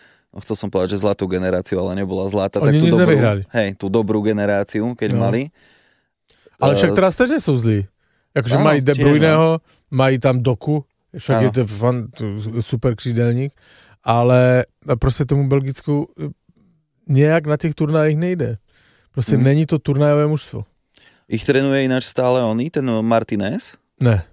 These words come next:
Speaker 1: Už ich netre-, počkaj, kde on je? On sa mi zdá, že teraz niekoho trénuje. Teraz ich,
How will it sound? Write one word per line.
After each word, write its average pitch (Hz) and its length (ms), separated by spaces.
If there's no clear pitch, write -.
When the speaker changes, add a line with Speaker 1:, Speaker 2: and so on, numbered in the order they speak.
Speaker 1:
Už 107 180
ich 110 100
netre-, 110 300
počkaj, - 240
kde 143 180
on 147 140
je? 101 180
On 101 160
sa 104 140
mi 110 80
zdá, 110 160
že 98 80
teraz 101 240
niekoho 95 260
trénuje. 92 540
Teraz - 260
ich, - 160